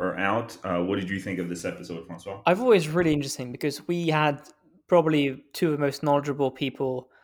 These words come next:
Speaker 2: on, on the European-China relations and on the agreement specifically. Obviously, we invited two, two critics of the deal, so we had to push back a little bit. In one scenario, we don't get a deal,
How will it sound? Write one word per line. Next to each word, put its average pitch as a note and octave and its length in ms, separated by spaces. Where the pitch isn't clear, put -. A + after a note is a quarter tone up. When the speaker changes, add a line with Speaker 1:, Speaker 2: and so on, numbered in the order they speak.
Speaker 2:
on, D3 280
on C#3+ 260
the B2+ 420
European-China C3+ 1400
relations B2+ 840
and C#3+ 180
on C3 140
the C3+ 100
agreement D#3 600
specifically. C#3 920
Obviously, F#3 300
we F3+ 100
invited E3 360
two, F3+ 160
two G3+ 320
critics E3+ 500
of C3 60
the B2+ 80
deal, B2 240
so C#3+ 120
we C#3 80
had D#3+ 200
to D#3+ 100
push D3+ 240
back - 240
a D3+ 60
little - 180
bit. - 220
In C#3+ 180
one E3+ 160
scenario, C#3 720
we C3+ 160
don't D3 200
get D3 120
a C3+ 60
deal, C3+ 460